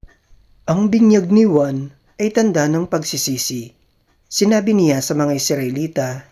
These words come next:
na dapat silang sumampalataya sa darating na kasunod niya sa makatwid, bagay kay Jesus. Nang marinig nila ito, sila'y nagpabinyag sa pangalan ng Panginoong Jesus.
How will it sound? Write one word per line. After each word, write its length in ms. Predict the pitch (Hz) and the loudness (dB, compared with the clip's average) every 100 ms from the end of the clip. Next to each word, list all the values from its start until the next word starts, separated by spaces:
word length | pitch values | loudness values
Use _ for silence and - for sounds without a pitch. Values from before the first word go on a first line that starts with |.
| - | -4
na 160 | 185 | -2
dapat 320 | 185 185 190 - | 0 -2 -2 -2
silang 320 | 208 196 196 | 0 0 0
sumampalataya 960 | 214 202 202 196 190 147 135 131 120 - | -2 -2 0 -2 -2 -4 -4 -6 -10 -14
sa 160 | - 180 | -4 -2
darating 560 | 147 143 156 180 196 | 0 0 0 -2 -2
na 80 | 196 | -2
kasunod 400 | 185 156 151 156 | -2 -2 -2 0
niya 400 | 175 147 127 123 _ _ _ _ | 0 0 0 -8 _ _ _ _
sa 240 | - - 143 | -8 -2 0
makatwid, 640 | 143 175 - 147 127 120 - _ _ _ _ - | 0 -2 -4 -4 -4 -8 -20 _ _ _ _ -2
bagay 400 | 147 143 156 175 | -2 0 -2 -2
kay 240 | 160 135 | -2 -4
Jesus. 560 | 123 143 127 - - _ _ _ _ _ _ - | -6 -8 -10 -12 -16 _ _ _ _ _ _ -4
Nang 240 | 180 247 | 0 2
marinig 320 | 240 233 208 196 | 0 -2 -4 -2
nila 240 | 185 165 | 0 0
ito, 400 | 151 - 135 139 _ _ _ _ - | -2 -8 -10 -10 _ _ _ _ -10
sila'y 480 | - 196 147 165 180 | -4 0 2 2 0
nagpabinyag 720 | 175 180 202 175 143 135 135 | 0 -2 0 0 0 0 -4
sa 160 | 196 | -6
pangalan 400 | 196 190 190 196 | -2 -2 -2 -6
ng 160 | 196 202 | -8 -6
Panginoong 560 | 202 190 175 139 147 135 | -4 -2 -2 -4 -6 -8
Jesus. 720 | 147 - 139 127 - - | -8 -8 -10 -12 -14 -16